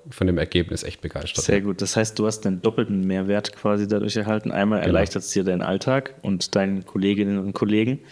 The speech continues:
Speaker 1: Genau.
Speaker 2: Und, äh, du kannst einfach deinen Kunden oder Interessenten direkt mal zeigen, wie sowas funktioniert. Und wie man
Speaker 1: Genau.
Speaker 2: dann quasi mit einem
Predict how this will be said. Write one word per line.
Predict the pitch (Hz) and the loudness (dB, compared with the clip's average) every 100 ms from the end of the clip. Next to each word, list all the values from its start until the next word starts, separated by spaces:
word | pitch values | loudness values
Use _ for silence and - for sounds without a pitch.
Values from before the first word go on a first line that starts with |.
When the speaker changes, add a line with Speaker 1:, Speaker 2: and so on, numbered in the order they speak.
| - - - | -20 -18 0
Speaker 1:
Genau. | 92 85 | 2 4
Speaker 2:
Und, | 95 110 123 | 4 2 2
äh, | - 110 104 | 0 0 0
du | 110 | -2
kannst | - 107 - | -4 -4 -2
einfach | 98 98 101 | -2 -2 0
deinen | 101 95 98 | 0 0 -2
Kunden | - 110 107 107 107 | -2 0 2 0 0
oder | 95 95 92 | 0 0 0
Interessenten | 90 - 92 101 101 107 | -2 -4 -2 0 0 0
direkt | 95 92 90 95 | 0 -2 -2 -4
mal | 98 | -4
zeigen, | - 95 95 98 | 0 0 0 0
wie | 92 92 | 0 0
sowas | 90 92 | 0 -2
funktioniert. | - - - 92 92 92 - _ _ _ | -2 -2 -2 0 0 -2 -6 _ _ _
Und | - 90 | -4 0
wie | |
man | 92 92 | 2 2
Speaker 1:
Genau. | 92 | 0
Speaker 2:
dann | |
quasi | 90 98 92 95 - - - | 2 0 2 0 -6 -16 -6
mit | - 95 | -4 2
einem | 104 98 | 2 2